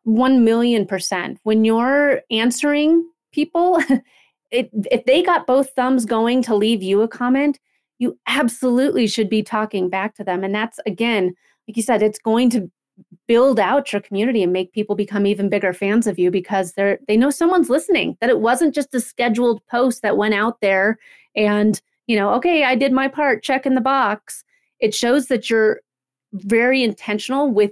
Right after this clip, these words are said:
your time and the content you're pushing out for your audience.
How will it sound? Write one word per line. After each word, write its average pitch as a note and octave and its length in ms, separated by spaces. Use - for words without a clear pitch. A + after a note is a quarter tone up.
your F#3+ 180
time G#3+ 560
and G3 220
the G3 60
content G#3 580
you're F#3 60
pushing F#3+ 380
out F#3 220
for G3 220
your F3+ 240
audience. - 640